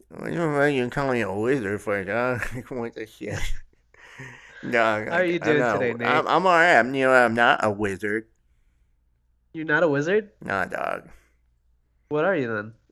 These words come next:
Speaker 1: I'm definitely not, whatever that Harry Potter shit, I'm the opposite of that, man. Like, I mean, like, Harry Potter and the Chamber of Secrets, that's my shit. But, like, nah,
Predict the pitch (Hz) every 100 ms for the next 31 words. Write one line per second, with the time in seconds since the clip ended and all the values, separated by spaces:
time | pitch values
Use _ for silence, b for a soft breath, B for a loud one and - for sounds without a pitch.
0 | - 107 120 127 123 120 104 120 127 156
1 | 151 135 135 139 135 - 131 143 147 165
2 | 160 - 113 110 104 - 98 - - 107
3 | 104 98 52 50 92 95 92 95 95 50
4 | - _ _ _ _ _ _ - 107 107
5 | 104 104 101 107 127 127 123 120 123 120
6 | 113 113 131 117 104 101 127 123 131 139
7 | - 104 98 92 90 - 107 90 - -
8 | - 82 - - -